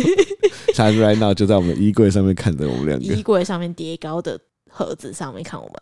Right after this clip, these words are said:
Speaker 2: 然后他平常在厨房，他会跳到冰箱在最上面最高的架子，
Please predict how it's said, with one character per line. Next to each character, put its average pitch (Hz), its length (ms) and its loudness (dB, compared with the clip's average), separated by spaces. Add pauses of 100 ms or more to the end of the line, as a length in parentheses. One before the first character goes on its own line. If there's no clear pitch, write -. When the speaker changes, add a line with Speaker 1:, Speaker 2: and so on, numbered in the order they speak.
Speaker 2:
然 185 140 -4
后 233 120 -2
他 214 120 -2
平 196 140 -6
常 151 160 -12
在 175 160 -6 (160)
厨 156 220 -12
房， 147 220 -10
他 180 100 -10
会 185 60 -4
跳 196 220 -6
到 170 220 -4 (100)
冰 170 220 -8
箱 160 280 -8
在 156 220 -8 (100)
最 160 220 -8 (120)
上 156 200 -8
面 151 160 -8
最 147 160 -8
高 - 160 -10
的 - 80 -10
架 - 240 -10
子， - 180 -18